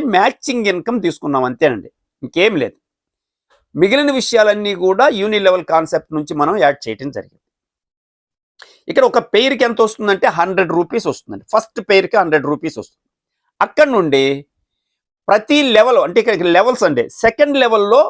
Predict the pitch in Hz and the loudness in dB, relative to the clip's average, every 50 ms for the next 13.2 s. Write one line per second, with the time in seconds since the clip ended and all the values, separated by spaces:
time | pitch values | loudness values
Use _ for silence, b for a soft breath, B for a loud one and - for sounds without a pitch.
0 | - _ _ _ _ _ _ _ _ _ _ _ _ - - - 208 214 226 220 | -2 _ _ _ _ _ _ _ _ _ _ _ _ -2 0 0 0 0 0 -2
1 | - 202 175 156 - - 147 139 - - 202 339 - _ _ _ _ _ _ _ | 0 0 -2 -2 -2 -6 -6 -6 -2 -4 -4 -4 -6 _ _ _ _ _ _ _
2 | _ - 175 185 226 262 254 254 247 233 220 214 208 202 190 165 147 139 139 143 | _ -2 2 2 2 2 2 0 0 2 2 2 2 4 2 2 2 2 2 2
3 | - 180 180 185 - 202 185 185 160 - 190 180 175 - 214 226 _ _ _ _ | 2 2 0 -2 -2 -2 -2 -2 -4 -8 -10 -10 -10 -12 -14 -16 _ _ _ _
4 | _ _ _ _ _ _ _ _ _ - - 220 247 240 - 262 247 233 226 220 | _ _ _ _ _ _ _ _ _ -2 0 0 0 2 0 0 2 2 2 2
5 | 214 208 202 190 175 147 113 123 143 160 175 190 190 196 - 190 185 180 - - | 2 2 2 2 2 2 2 0 0 0 2 2 0 0 0 0 -2 -2 -2 -6
6 | - 180 - 220 226 240 - _ _ _ _ _ _ _ _ 196 226 277 269 262 | -10 -8 -6 -8 -8 -8 -10 _ _ _ _ _ _ _ _ -4 -2 0 0 0
7 | 233 254 240 233 240 277 294 254 175 196 196 202 202 196 185 190 190 - 180 180 | 0 -2 0 2 2 2 2 2 2 0 0 2 2 2 2 0 -2 -4 -6 -6
8 | 170 - 175 180 185 - 175 175 _ _ _ _ _ _ _ _ _ _ - 165 | -4 -4 -6 -4 -4 -4 -6 -6 _ _ _ _ _ _ _ _ _ _ -4 -4
9 | 214 262 262 - 226 185 170 170 175 190 _ _ _ _ _ _ _ _ _ _ | -2 -2 -2 0 2 2 2 2 -2 -4 _ _ _ _ _ _ _ _ _ _
10 | _ _ - 156 180 208 214 233 240 240 240 294 311 453 - - _ _ _ _ | _ _ 0 2 2 4 4 4 2 2 2 2 2 2 0 -2 _ _ _ _
11 | - 180 180 180 156 180 220 262 247 247 254 247 240 226 233 220 214 202 190 202 | -2 -2 -2 -2 -4 -4 0 2 2 2 2 2 2 0 2 2 2 2 2 0
12 | 196 - - 208 196 190 190 - - 220 208 185 175 175 - 202 180 170 160 160 | -2 -2 -2 0 0 0 0 0 0 0 0 0 -2 -2 0 0 0 2 2 2
13 | 156 190 190 | 2 0 -2